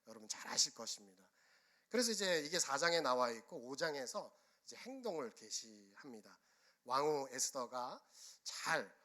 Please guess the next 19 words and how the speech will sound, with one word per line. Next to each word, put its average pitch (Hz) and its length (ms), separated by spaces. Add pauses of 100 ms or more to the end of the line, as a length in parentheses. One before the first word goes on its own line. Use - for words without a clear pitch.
(320)
어, 113 300
이렇게 113 240
예복을 135 360
차려입고, 190 840 (300)
어, 107 200
왕 123 160
앞에 131 440 (180)
나가는 123 560
거예요. 113 400 (120)
근데 165 140
왕이 151 520 (560)
에스더를 226 420
보면서 202 380
매우 247 520
사랑스럽다고, 156 1200
어, 110 200
고백을 127 380
하고 175 200
있어요. 104 300